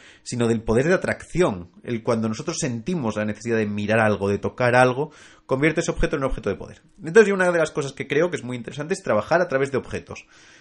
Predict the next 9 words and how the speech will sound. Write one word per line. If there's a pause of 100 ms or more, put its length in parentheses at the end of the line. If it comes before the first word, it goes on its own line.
(140)
Encontrar
un
objeto (360)
que
nos
sirva,
que
nos (100)
re-,